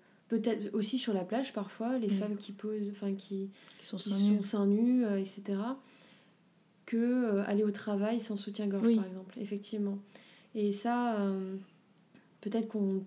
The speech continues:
Speaker 1: tend vers une, une évolution, je ne sais pas.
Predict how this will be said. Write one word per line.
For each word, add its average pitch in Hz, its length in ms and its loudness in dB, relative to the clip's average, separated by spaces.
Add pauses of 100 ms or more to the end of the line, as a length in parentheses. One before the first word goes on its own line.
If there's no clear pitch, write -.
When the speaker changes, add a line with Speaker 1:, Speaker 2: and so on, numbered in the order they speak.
(280)
Speaker 1:
tend 233 140 0
vers 214 200 0
une, 196 520 2 (460)
une 214 120 4
évolution, 208 680 2
je 247 80 -2
ne 202 80 0
sais 202 160 -4
pas. 208 300 -6